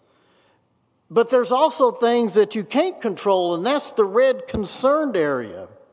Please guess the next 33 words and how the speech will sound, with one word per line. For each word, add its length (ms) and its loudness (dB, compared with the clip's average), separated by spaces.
See, 240 2
I 160 2
didn't 280 0
have 280 -2
to 80 2
pray 800 0
that, 320 0
uh, 320 -2
that 180 0
my 220 -2
daughters 560 0
wouldn't 260 2
get 180 -2
married 440 -2
till 140 -4
they 180 -2
were 140 -6
twenty, 680 -2
because 320 0
I 140 0
could 200 -8
pretty 240 0
much 340 0
control 640 -2
that 440 -2
through 200 -2
the 220 2
first 340 2
eighteen 520 -2
years 300 0
of 140 -4
their 160 0
life. 440 -2